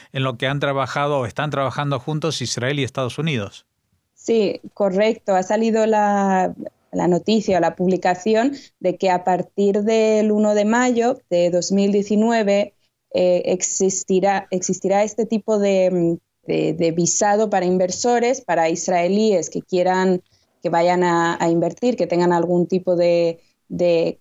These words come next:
Speaker 2: capital para, para algún negocio en Estados Unidos, el poder recibir un visado, el poder solicitar un visado para, para él y para su familia o toda aquella gente que esté relacionada con dicho proyecto.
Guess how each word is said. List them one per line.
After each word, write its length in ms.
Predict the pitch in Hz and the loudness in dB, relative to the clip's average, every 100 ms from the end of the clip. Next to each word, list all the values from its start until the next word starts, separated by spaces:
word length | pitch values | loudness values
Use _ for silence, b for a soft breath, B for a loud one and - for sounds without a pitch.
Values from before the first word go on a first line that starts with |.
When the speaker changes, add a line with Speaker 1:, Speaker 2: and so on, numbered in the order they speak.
| - | -4
Speaker 2:
capital 600 | 175 175 180 202 202 190 | -2 -2 0 2 2 0
para, 640 | 170 170 85 151 - - - | -2 0 0 -2 -2 -4 -4
para 180 | 175 | -2
algún 300 | 165 175 185 | -2 0 2
negocio 760 | 185 180 208 220 - 185 165 156 | 2 2 2 0 0 0 0 -2
en 200 | - 170 | 0 0
Estados 420 | 165 - 190 185 196 | 0 0 0 2 2
Unidos, 380 | 220 240 175 | 2 2 0
el 100 | 170 | -2
poder 520 | 180 180 175 185 185 - b _ | -4 -2 0 0 0 -6 b _
recibir 520 | 180 185 196 202 220 | -6 -2 0 2 2
un 160 | 175 175 | 2 2
visado, 380 | 180 - 208 220 | 0 0 0 0
el 100 | 240 | 0
poder 160 | 170 | -2
solicitar 520 | 165 175 175 180 180 180 | 0 -2 -2 -2 0 0
un 160 | 175 | 0
visado 500 | 170 180 185 185 202 | 0 0 0 2 0
para, 560 | 196 160 156 - - - _ - | 0 0 0 0 -2 -6 _ -6
para 380 | 156 147 160 | -2 0 0
él 280 | 165 180 196 | 2 2 2
y 40 | 208 | 0
para 440 | 185 165 156 151 | 0 0 0 -2
su 120 | 151 | -4
familia 600 | 165 170 180 190 208 220 | -2 0 2 2 2 2
o 100 | 190 170 | 0 0
toda 260 | 190 185 | 0 0
aquella 280 | 180 190 180 | 0 0 -2
gente 240 | 185 180 | 0 -2
que 60 | 180 | -4
esté 180 | - 170 | -4 -2
relacionada 520 | 170 170 175 185 180 | 0 0 0 2 2
con 140 | 156 | 0
dicho 280 | 160 170 180 | -2 -2 -4
proyecto. 720 | 185 185 220 220 - 277 - | -2 0 0 -2 -2 -4 -4